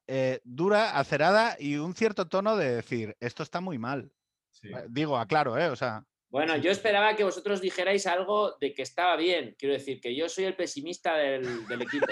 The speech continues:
Speaker 3: ¿vale?
Speaker 2: No, no,
Speaker 3: Que
Speaker 2: aquí,
Speaker 3: vosotros
Speaker 2: bueno,
Speaker 3: tenéis que
Speaker 2: sí.
Speaker 3: poner un poco de
Speaker 1: A ver, mi
Speaker 3: Claro.
Speaker 1: horizo-, mi horizonte de
Speaker 2: No.
Speaker 1: estar bien es que no acabemos en guerra. O sea, con lo cual, <laughs> quiero decir, yo creo
Speaker 3: Vale,
Speaker 1: que
Speaker 3: vale,
Speaker 1: estamos
Speaker 3: bien,
Speaker 1: bien.
Speaker 3: vale,
Speaker 2: Aquí
Speaker 3: vale,
Speaker 2: era
Speaker 3: vale.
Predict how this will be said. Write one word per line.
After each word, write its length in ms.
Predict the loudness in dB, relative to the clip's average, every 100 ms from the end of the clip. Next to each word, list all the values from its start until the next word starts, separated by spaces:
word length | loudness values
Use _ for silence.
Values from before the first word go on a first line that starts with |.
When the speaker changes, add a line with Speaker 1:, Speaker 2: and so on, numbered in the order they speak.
| -2
Speaker 3:
¿vale? 180 | -4 -4 -6 -8 -12 _ _ _ _
Speaker 2:
No, 200 | -4 -2
no, 220 | 0 0
Speaker 3:
Que 40 | 0
Speaker 2:
aquí, 80 |
Speaker 3:
vosotros 360 | -2 -2 -2 0
Speaker 2:
bueno, 40 |
Speaker 3:
tenéis 240 | 0 -2 0
que 80 | 0
Speaker 2:
sí. 40 |
Speaker 3:
poner 260 | 0 2 2
un 120 | 2
poco 260 | 2 4 6
de 540 | 6 4 2 0 -4 _ _ _
Speaker 1:
A 100 | 2 4
ver, 180 | 4 6
mi 80 |
Speaker 3:
Claro. 140 | 6 6
Speaker 1:
horizo-, 240 | 6 2 0 0
mi 160 | 4
horizonte 400 | 6 6 4 6
de 60 | 6
Speaker 2:
No. 20 |
Speaker 1:
estar 200 | 4 4
bien 180 | 4 6
es 80 | 4
que 100 | 4
no 60 | 4
acabemos 400 | 4 4 4 4
en 140 | 2 4
guerra. 320 | 4 4 2
O 40 |
sea, 100 | -2
con 80 | -4
lo 40 | 2
cual, 220 | 4 4 2
<laughs> 0 |
quiero 320 | -2 0 0
decir, 260 | 0 -2 0
yo 140 | 2
creo 140 | 6 6
Speaker 3:
Vale, 120 | 6
Speaker 1:
que 60 |
Speaker 3:
vale, 100 | 6
Speaker 1:
estamos 180 | 4 4
Speaker 3:
bien, 240 | 6 4 4
Speaker 1:
bien. 40 |
Speaker 3:
vale, 260 | 2 2 0
Speaker 2:
Aquí 160 | -2 2
Speaker 3:
vale, 140 | 6
Speaker 2:
era 100 | 6
Speaker 3:
vale. 200 | 6 2